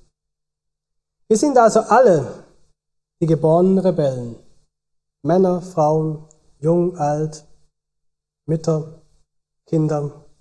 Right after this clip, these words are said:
Mein Ziel ist es aber nicht, mit dieser Predigt uns alle zu frustrieren, sondern es soll vielmehr unsere Abhängigkeit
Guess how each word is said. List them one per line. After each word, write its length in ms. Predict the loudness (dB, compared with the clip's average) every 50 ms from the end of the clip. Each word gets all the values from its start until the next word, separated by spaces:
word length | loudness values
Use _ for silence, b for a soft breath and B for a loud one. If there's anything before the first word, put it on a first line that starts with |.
| _ _ _ _ _ _ _ _ _ _ _ _ _ _ _ _ _ _ _ _ _ _ _ _ _ _ _ _ _ _ _ _ 0
Mein 160 | 0 2 2
Ziel 220 | 0 -4 -6 -4
ist 160 | -4 -4 -4
es 80 | 0 0
aber 200 | 0 0 2 2
nicht, 440 | 4 4 4 4 4 2 0 -2 0
mit 120 | 0 2
dieser 220 | 2 2 2 2 0
Predigt 460 | 0 0 2 4 4 2 2 0 -2
uns 260 | -2 -2 -2 -2 -2
alle 240 | 0 2 2 2 0
zu 140 | -2 -6 -10
frustrieren, 920 | -8 -2 -2 -2 -2 -2 -6 -4 0 2 4 4 4 2 0 -2 -6 -10 -14 -20 -20 _ _ _ _ _ _ _ _ _ _ _ _ _ _ _ _ _ _ -2
sondern 200 | 0 2 2 2
es 100 | 0 0
soll 180 | 0 0 0
vielmehr 720 | 0 0 -2 0 2 2 2 4 4 2 0 0 -4 -4 0
unsere 540 | 2 2 2 2 0 0 0 0 0 0 0
Abhängigkeit 1080 | 2 2 2 2 2 0 0 2 0 -2 -4 -8 -12 -12 -12 -12 -14 -18 -20 _ -20